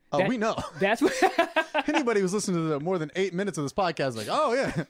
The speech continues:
Speaker 2: <laughs> Dude, this, he, that's what makes him funny, though. He doesn't, he has no give fucks at all.
Speaker 1: Mm-hmm.
Speaker 2: Like, he'll, he, he'll have one, he'll have one scotch at, like, dinner, and it's,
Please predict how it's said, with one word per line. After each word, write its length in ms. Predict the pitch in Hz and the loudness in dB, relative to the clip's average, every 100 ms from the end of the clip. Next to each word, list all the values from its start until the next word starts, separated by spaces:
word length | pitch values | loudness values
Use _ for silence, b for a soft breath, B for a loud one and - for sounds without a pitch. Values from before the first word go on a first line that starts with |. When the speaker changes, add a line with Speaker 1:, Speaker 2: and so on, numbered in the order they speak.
| _ | _
Speaker 2:
<laughs> 220 | - - | -12 -4
Dude, 220 | 202 185 - B B | 2 2 0 B B
this, 340 | 135 151 196 - | -6 -2 -2 -4
he, 520 | - 196 226 254 269 - _ _ 135 | -10 -6 -4 -4 -6 -12 _ _ -4
that's 220 | 180 214 | -2 -2
what 80 | 208 | -6
makes 160 | 190 | -6
him 80 | 147 | -8
funny, 240 | - 143 | -6 -6
though. 180 | 92 85 _ | -8 -16 _
He 160 | 165 | -6
doesn't, 420 | 147 156 143 143 - | 0 0 0 -6 -10
he 180 | 170 | -10
has 220 | 160 147 127 | -6 -6 -4
no 380 | 131 131 135 131 | -2 0 0 -2
give 320 | 120 127 - | -4 -6 -8
fucks 300 | 123 113 - - | -12 -12 -14 -14
at 160 | 113 - | -14 -14
all. 240 | - - 131 | -20 -18 -12
Speaker 1:
Mm-hmm. 260 | 120 113 | -10 -6
Speaker 2:
Like, 160 | 139 151 | -4 -2
he'll, 380 | 175 208 208 - | 0 2 2 -2
he, 260 | 156 175 - - B | -4 -4 -6 -10 B
he'll 280 | 160 190 262 | -2 0 0
have 180 | 240 165 | 0 -2
one, 560 | 127 156 190 202 202 - - | -4 -4 -2 -4 -8 -12 -12
he'll 180 | 180 214 | -10 -8
have 140 | 180 | -6
one 260 | 143 156 156 | -2 -2 -2
scotch 500 | - 139 135 127 - | -6 -4 -4 -4 -8
at, 120 | 123 117 | -10 -8
like, 280 | 117 107 | -10 -10
dinner, 340 | 123 123 160 165 _ - | -10 -6 -8 -10 _ -6
and 160 | 139 131 | -4 -2
it's, 380 | 151 131 - | -4 -4 -8